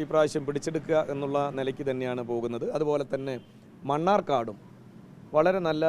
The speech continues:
നിലയ്ക്ക് തന്നെ, ആ, പിടിച്ചെടുക്കാൻ ഇടതുപക്ഷ ജനാധിപത്യ മുന്നണി വിജയിപ്പിക്കാനുള്ള, ആ, നല്ല സാധ്യത പൊതുവെ ഉണ്ട്. അപ്പോൾ, ആ, ഇപ്പോൾ ത്രിതല പഞ്ചായത്ത്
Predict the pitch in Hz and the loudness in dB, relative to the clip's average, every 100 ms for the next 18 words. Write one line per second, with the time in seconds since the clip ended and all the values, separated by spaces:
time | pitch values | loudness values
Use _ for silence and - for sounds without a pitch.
0 | 160 - - 143 139 135 135 123 143 233 | 2 0 -6 -2 -2 0 -2 -2 -6 -10
1 | - - - - - - 135 131 139 127 | -20 -20 -20 -20 -20 -4 -4 -2 -4 -2
2 | 135 120 165 143 131 135 143 127 127 135 | -4 -2 -4 -2 -2 -2 -2 -2 -2 -2
3 | 135 127 131 123 123 123 117 123 131 131 | -4 -2 -4 -4 -4 -4 -4 -4 -4 -4
4 | 127 120 120 120 107 - - - - 123 | -2 -2 -2 -4 -6 -16 -20 -20 -12 -6
5 | 120 123 131 147 131 123 123 127 127 - | -4 -4 -2 -2 -2 -4 -2 -4 -6 -8
6 | - 120 120 113 107 117 202 - - - | -10 -6 -4 -4 -6 -10 -10 -16 -20 -20
7 | - - - 135 139 143 143 143 - - | -20 -20 -8 -4 0 0 -2 -4 -18 -20
8 | - - - 135 135 131 - 139 147 160 | -20 -18 -10 -6 -6 -6 -10 -10 -2 -2
9 | 156 147 165 165 151 160 165 160 | 0 0 0 2 2 2 2 2